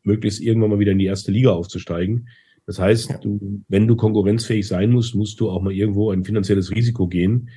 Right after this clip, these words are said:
Speaker 1: was aber überschaubar sein darf. Und meine Prämisse
Speaker 2: Ja.
Speaker 1: war, seitdem ich angefangen habe, wir werden erst dann sportlichen Erfolg haben, wenn eine wirtschaftliche Konsolidierung stattgefunden hat. Das heißt, wir müssen es schaffen, dass sowohl das sportliche Ergebnis besser wird und dadurch auch das wirtschaftliche Ergebnis, aber auch umgekehrt. Wir müssen versuchen,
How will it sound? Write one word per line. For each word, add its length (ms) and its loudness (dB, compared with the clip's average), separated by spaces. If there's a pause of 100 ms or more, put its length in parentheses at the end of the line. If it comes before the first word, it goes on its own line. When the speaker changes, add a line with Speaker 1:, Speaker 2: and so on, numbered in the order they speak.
(400)
Speaker 1:
was 180 2
aber 120 6
überschaubar 500 2
sein 220 -10
darf. 260 -20
Und 120 -8
meine 260 0
Prämisse 380 0
Speaker 2:
Ja. 60 0
Speaker 1:
war, 240 2
seitdem 300 -2
ich 160 -4
angefangen 380 0
habe, 240 -2 (540)
wir 140 0
werden 200 2
erst 200 -2
dann 160 2
sportlichen 480 -4
Erfolg 480 -2
haben, 280 -2
wenn 120 0
eine 160 0
wirtschaftliche 520 -4
Konsolidierung 640 2
stattgefunden 560 -6
hat. 100 -10
Das 140 -12
heißt, 260 -4
wir 60 -4
müssen 180 -4
es 60 -6
schaffen, 480 0 (500)
dass 160 -6
sowohl 360 0
das 140 -4
sportliche 460 0
Ergebnis 320 -2
besser 300 0
wird 220 2
und 180 -2
dadurch 220 -2
auch 100 -10
das 180 -10
wirtschaftliche 480 -2
Ergebnis, 360 -2
aber 160 2
auch 80 -2
umgekehrt. 520 0
Wir 80 -4
müssen 220 -6
versuchen, 680 0